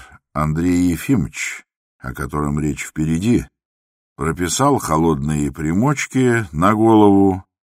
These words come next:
и лавра-вишневые капли, грустно покачал головой и ушёл, сказав хозяйке, что уж больше он не придёт,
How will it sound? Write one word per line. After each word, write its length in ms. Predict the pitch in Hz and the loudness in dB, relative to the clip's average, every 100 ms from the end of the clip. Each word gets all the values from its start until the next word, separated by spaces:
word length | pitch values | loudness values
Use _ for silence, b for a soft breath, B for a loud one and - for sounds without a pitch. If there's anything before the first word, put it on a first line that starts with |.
| _ _ _ | _ _ _
и 120 | 71 | -2
лавра-вишневые 1500 | 85 113 151 147 135 135 123 80 101 127 - 120 123 127 131 | 2 4 4 4 2 2 2 2 2 2 2 2 4 4 4
капли, 760 | 123 90 90 80 87 82 80 78 _ _ _ _ _ _ _ | 2 2 2 2 0 2 0 -4 _ _ _ _ _ _ _
грустно 560 | 71 92 160 - 90 | -2 2 2 2 -2
покачал 640 | 71 69 78 69 82 78 71 | -4 -6 -6 -4 -2 0 -2
головой 760 | 73 71 76 101 127 127 120 _ | -2 -2 0 2 2 0 -4 _
и 120 | 147 | -6
ушёл, 720 | 175 190 156 - 98 107 107 101 _ _ _ | -2 -2 -2 2 4 6 4 0 _ _ _
сказав 580 | - - 131 90 90 | -8 -2 0 0 0
хозяйке, 880 | 80 90 82 87 85 80 - 80 76 - _ _ _ | -2 -2 0 0 0 -2 -4 -6 -6 -10 _ _ _
что 280 | - 80 73 | -8 -4 -4
уж 180 | 69 | -4
больше 440 | 71 80 78 - 76 | -4 -2 0 -2 -4
он 260 | 71 69 | -4 -2
не 100 | 67 | -4
придёт, 540 | 67 65 64 73 120 | -6 -8 -6 0 0